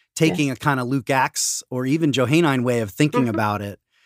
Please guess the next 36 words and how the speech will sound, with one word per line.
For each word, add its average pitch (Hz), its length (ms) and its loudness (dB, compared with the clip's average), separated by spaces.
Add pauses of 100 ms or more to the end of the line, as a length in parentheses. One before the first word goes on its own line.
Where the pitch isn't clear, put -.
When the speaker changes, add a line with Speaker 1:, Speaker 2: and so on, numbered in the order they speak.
(120)
Speaker 2:
Mm-hmm. 185 320 -2
Speaker 1:
If 180 100 -4
all 175 160 0
you 202 80 0
had 180 220 0
was 147 120 -4
Matthew 180 380 -2
in 143 100 0
front 120 240 -6
of 117 60 -4
you, 113 320 -6 (420)
okay, 151 220 0
well, 131 300 0
where's 196 300 -2
he? 220 240 -4
Where? 156 500 0 (100)
Where? 143 260 -4
How 160 200 -2
is 185 80 -4
he 196 80 -4
gonna 185 160 0
be 156 100 0
with 180 240 2
us? 123 260 0
Speaker 2:
Where 190 280 0
is 269 140 -6
he? 156 260 -4 (320)
Speaker 1:
Yeah. 160 220 2
Speaker 2:
He's - 480 -2 (100)
in 180 460 4
the 160 460 -2
least 156 360 -2
of 151 140 -10
these. - 580 -10
Yeah. - 100 -2
Speaker 1:
Yeah. 104 280 2